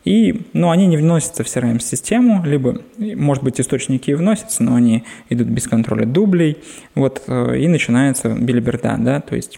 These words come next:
каждый менеджер понимает по-своему, э, как работать в системе, э, нету должной системы адаптации, и начинается бардак. Второй момент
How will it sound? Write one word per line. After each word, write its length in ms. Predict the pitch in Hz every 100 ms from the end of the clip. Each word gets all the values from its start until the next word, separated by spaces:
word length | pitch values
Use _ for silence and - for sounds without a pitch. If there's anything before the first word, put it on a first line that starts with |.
| 120
каждый 300 | - 127 117
менеджер 340 | 117 117 110 113
понимает 540 | - 127 120 113 110
по-своему, 680 | 120 - 196 202 196 185 175 - - - - -
э, 160 | 143 127
как 180 | 135 127
работать 440 | 127 123 123 -
в 40 | -
системе, 640 | - - - 120 117 - - - -
э, 60 | - 127 127
нету 280 | 135 127
должной 400 | 120 127 123 117
системы 400 | 117 131 127 120
адаптации, 800 | 117 135 - 208 190 - 170 151 147 - - 160 -
и 420 | 208 233 143 120 123 - _ _ _ _ _ -
начинается 540 | 117 123 139 147 -
бардак. 500 | 120 123 120 117 - _ _ _ _ _ _ _ _ -
Второй 360 | - 131 147
момент 560 | 180 165 147 131 - -